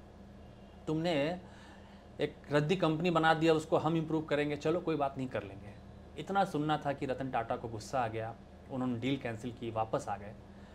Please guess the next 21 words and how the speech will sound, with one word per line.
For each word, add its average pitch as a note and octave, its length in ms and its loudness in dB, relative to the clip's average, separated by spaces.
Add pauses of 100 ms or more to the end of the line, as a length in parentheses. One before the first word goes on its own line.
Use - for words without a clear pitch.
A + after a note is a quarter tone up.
(680)
टाटा F#3 540 10 (480)
इंडिका D#3+ 360 8
पे D#3+ 140 0
उन्होंने D3 240 0
अपनी C3+ 120 -2
पूरी C3 260 0
जान D#3 260 8
डाल B2 260 8
दी A#2+ 140 -6 (280)
और - 60 -6
टाटा C3 260 2
इंडिका C3 380 2
one C3+ 180 2
of C3+ 80 0
the A#2+ 140 -4
best E3+ 380 6 (580)
selling B2+ 260 0
car A#2+ 240 4
बनी। G#2+ 240 -6 (920)
हुआ A3 160 12
ये G3 340 6